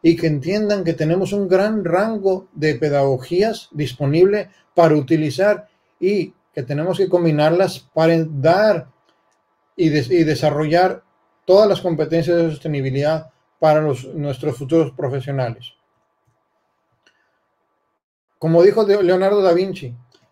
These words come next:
para desarrollar una mente completa hay que estudiar la ciencia del arte y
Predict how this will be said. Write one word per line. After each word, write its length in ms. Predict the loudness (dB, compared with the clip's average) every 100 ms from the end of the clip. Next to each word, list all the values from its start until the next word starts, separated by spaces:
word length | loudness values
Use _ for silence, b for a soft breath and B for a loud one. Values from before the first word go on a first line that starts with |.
| _ _
para 300 | 2 2 2
desarrollar 520 | -2 -4 -2 0 0
una 180 | -2 -2
mente 340 | -2 -4 -4
completa 760 | -4 -4 -2 -2 -2 -2 -8 -12 _ _ -4
hay 160 | -2
que 100 | -2
estudiar 540 | -4 -2 -2 0 0 2
la 140 | 0
ciencia 400 | 0 -6 -4 -2
del 160 | -2 0
arte 460 | -2 -2 -8 -10 _ _ _
y 340 | -2 0 -2